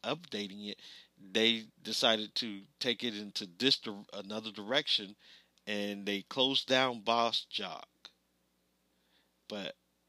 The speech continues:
and, and rebranded, renamed it, redid it, and it was Backpack Studio, whereas Boss Jock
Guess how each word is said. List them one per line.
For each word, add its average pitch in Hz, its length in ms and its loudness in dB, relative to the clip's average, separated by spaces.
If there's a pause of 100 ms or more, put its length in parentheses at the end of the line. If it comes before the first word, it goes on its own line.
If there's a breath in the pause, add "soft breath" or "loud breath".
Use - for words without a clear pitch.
(240)
and, 101 500 -2
and 98 340 -8 (460)
rebranded, 117 840 2
renamed 113 520 -2
it, 95 180 -6
redid 113 500 -2
it, 110 180 -2 (1300 soft breath)
and 117 160 -2
it 117 100 0
was 110 160 -6
Backpack 101 540 2
Studio, 101 640 -2 (300 soft breath)
whereas 101 640 -2 (360 soft breath)
Boss 113 260 4
Jock 107 240 4